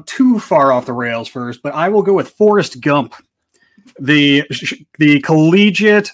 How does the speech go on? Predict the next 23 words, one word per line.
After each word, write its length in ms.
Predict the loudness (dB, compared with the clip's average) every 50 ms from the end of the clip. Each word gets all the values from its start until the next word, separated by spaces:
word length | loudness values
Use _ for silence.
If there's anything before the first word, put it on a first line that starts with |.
| _
football 580 | _ -2 0 0 0 0 2 2 4 4 4 2
player. 520 | 2 0 2 2 4 4 4 4 4 2 0
The 100 | -2 -2
man 540 | -2 0 0 2 2 2 2 2 0 -2
could 320 | -2 -2 0 0 0 0 -2
run 480 | -6 -6 -4 0 2 2 4 4 2
the 80 | 0 -2
ball 360 | -2 0 2 2 4 4 2
like 240 | 2 0 0 0 0
nobody 560 | 0 0 0 0 2 2 0 0 0 0 -2
else, 400 | 0 0 0 2 0 0 -4 -10 -18 -20 -20 -20 -20 _ -8
and 160 | -6 -4 -4 -4
he 60 | -4
wouldn't 340 | -2 -2 -2 -2 -2 -2 -2
give 120 | 0 0
it 120 | -2 0
back 240 | 0 0 0 0 0
afterwards 580 | 0 0 0 0 -2 -2 0 0 0 0 0 -2
'cause 160 | -6 -8 -6
he 100 | -6 -8
just 280 | -6 -6 -8 -8 -8 -6
kept 240 | -4 -4 -4 -4 -4
running 420 | -2 0 0 2 2 0 -2 -2